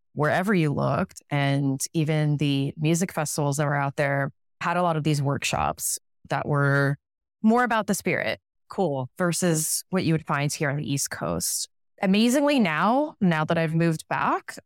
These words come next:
Speaker 1: a couple of years ago, that's evolving here as well. And I'm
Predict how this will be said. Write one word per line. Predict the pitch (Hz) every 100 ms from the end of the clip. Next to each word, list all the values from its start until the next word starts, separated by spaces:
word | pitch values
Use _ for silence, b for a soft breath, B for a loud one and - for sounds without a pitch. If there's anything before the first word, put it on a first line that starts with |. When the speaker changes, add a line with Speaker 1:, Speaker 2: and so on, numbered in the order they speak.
| -
Speaker 1:
a | 202
couple | - 226
of | 226
years | 226 214
ago, | 233 226 233 240 240
that's | - 156 - -
evolving | 175 151 147 151 156
here | - 160
as | 147 143
well. | 143 143 160 185
And | 160 151
I'm | 143 143 147